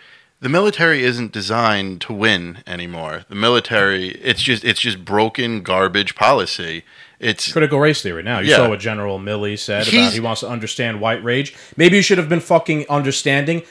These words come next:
Speaker 2: how to build a better force in Afghanistan
Speaker 1: Yeah.
Speaker 2: over your fucking imagined white rage, critical race theory
Speaker 1: He,
Speaker 2: bullshit.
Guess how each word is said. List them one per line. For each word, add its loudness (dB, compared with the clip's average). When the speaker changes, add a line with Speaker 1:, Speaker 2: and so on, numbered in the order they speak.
Speaker 2:
how 4
to 4
build 2
a -4
better 2
force 0
in -2
Afghanistan 0
Speaker 1:
Yeah. -4
Speaker 2:
over -4
your -2
fucking 0
imagined -2
white 0
rage, -4
critical -6
race -4
theory -4
Speaker 1:
He, 2
Speaker 2:
bullshit. -8